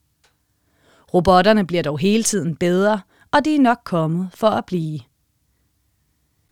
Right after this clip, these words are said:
Jeg husker min egen fascination i nitten firserne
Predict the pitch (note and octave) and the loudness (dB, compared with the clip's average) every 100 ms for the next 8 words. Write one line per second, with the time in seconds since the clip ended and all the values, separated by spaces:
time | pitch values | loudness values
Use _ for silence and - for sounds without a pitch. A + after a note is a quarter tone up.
0 | - G3 G3+ A#3 - A#3+ G#3+ E3 E3+ A3 | -2 0 2 2 2 2 2 2 2 0
1 | - F#3+ F3+ D#3 - A#3 E3+ F#3 F3+ F3 | -2 -4 -2 -4 -4 -4 -4 -2 -2 -2
2 | G#3 - C4+ A3+ G3 E3+ | -2 -2 -2 -2 -4 -4